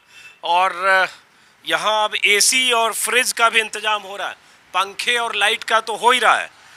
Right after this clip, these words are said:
तो आप इससे समझ लीजिए कि जो चैनल के एंकर्स, रिपोर्टर और सरकार के एजेंडे को बढ़ाने में जुटे, जुटे मीडिया के लोग जो लगातार मान रहे हैं और ये दिखा रहे हैं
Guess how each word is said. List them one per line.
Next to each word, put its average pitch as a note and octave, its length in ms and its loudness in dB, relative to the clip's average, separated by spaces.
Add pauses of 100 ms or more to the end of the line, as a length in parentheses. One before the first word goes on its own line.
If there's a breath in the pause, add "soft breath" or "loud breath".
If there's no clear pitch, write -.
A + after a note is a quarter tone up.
(300 loud breath)
तो G3+ 60 2
आप G3+ 180 0
इससे A#3 280 0
समझ A#3+ 340 0
लीजिए A#3 480 0 (680 loud breath)
कि A3+ 80 0
जो A3 340 0
चैनल A3 460 4
के A#3+ 380 2 (400)
एंकर्स, A3 680 0
रिपोर्टर G#3+ 680 0 (300 soft breath)
और A3 220 4
सरकार G#3+ 580 2
के A#3+ 140 -4
एजेंडे A3 520 0
को A#3+ 180 -8
बढ़ाने G3+ 440 -2
में A#3 140 0
जुटे, G#3+ 320 -8 (200)
जुटे A3 260 2
मीडिया A3 380 2
के A#3+ 160 2
लोग B3+ 440 2 (360 loud breath)
जो C4 140 0
लगातार A#3+ 720 4
मान G#3 440 2
रहे B3 240 4
हैं C#4+ 120 4
और C4 180 -2
ये A3+ 140 -2
दिखा A#3+ 440 4
रहे A3+ 200 4
हैं B2 200 -6